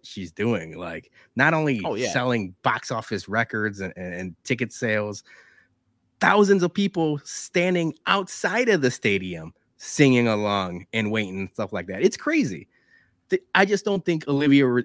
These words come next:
Speaker 1: Rodrigo could get to that level 'cause it's a level we haven't seen before.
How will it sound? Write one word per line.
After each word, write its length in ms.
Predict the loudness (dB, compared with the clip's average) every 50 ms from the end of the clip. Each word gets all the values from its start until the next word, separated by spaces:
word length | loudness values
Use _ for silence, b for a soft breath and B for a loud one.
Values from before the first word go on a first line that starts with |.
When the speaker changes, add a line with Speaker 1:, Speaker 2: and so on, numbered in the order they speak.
| 0 2
Speaker 1:
Rodrigo 480 | 2 2 4 4 4 4 4 2 0
could 240 | -2 -4 -6 -6 -4
get 240 | -4 -4 -4 -4 -6
to 140 | -6 -4 -4 -4
that 320 | -2 0 0 0 0 -2
level 400 | -2 -4 -4 -4 -6 -10 -16 -18 _ _ _ _ _ _ 0
'cause 160 | 0 2 2
it's 140 | 2 2 2
a 60 | 2
level 320 | 2 4 4 2 2 2 2
we 120 | 2 2
haven't 240 | 2 2 2 0 0
seen 200 | 0 0 0 0
before. 460 | 0 -2 -8 -12 -16 -16 -18 -20 _